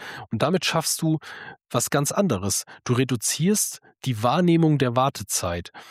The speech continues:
Das heißt, der Kunde wird immer wieder über den aktuellen Stand informiert. Du hast den Vorteil, der Kunde ruft jetzt nicht alle, äh, Ta-, drei Tage an, weil er sich zum Beispiel denkt, okay, ja, das, das kann ja jetzt nur eine Woche dauern, jetzt hat's schon zwei Wochen gedauert, keine Rückmeldung bekommen.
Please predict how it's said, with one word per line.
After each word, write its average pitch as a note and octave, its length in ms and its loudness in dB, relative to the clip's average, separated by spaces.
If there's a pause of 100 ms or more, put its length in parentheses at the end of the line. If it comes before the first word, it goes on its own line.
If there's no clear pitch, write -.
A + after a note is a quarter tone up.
(200)
Das - 160 -4
heißt, C#3+ 220 2
der B2 80 0
Kunde F3+ 400 2
wird C3+ 220 2
immer F#3+ 200 4
wieder D#3 220 4
über C3 160 -2
den A#2+ 160 0
aktuellen B2+ 340 0
Stand C3 300 0
informiert. A#2 520 0
Du A2 100 2
hast B2+ 200 0
den A#2+ 80 2
Vorteil, C3+ 380 2
der G#2+ 100 2
Kunde D3 320 2
ruft C3 300 0
jetzt - 180 -2
nicht B2 240 2
alle, A2+ 400 2
äh, A2+ 300 2
Ta-, A#2 320 0
drei B2 180 2
Tage A2+ 320 2
an, C3 180 2
weil B2+ 120 4
er A#2+ 100 4
sich A2+ 220 0
zum B2 120 0
Beispiel A2 300 0
denkt, A#2 260 0
okay, A2 320 2 (520)
ja, F2+ 120 -2
das, F#2+ 240 -2 (120)
das - 240 -2 (220)
kann - 180 -2
ja A2 180 2
jetzt G#2+ 300 -2
nur C3+ 80 6
eine A#2+ 100 2
Woche C3+ 240 0
dauern, D#3+ 380 4
jetzt B2 160 -2
hat's C3 140 -2
schon - 120 -2
zwei - 280 0
Wochen D3+ 200 2
gedauert, C#3+ 360 2
keine A2 200 2
Rückmeldung C3+ 400 2
bekommen. C#3 380 0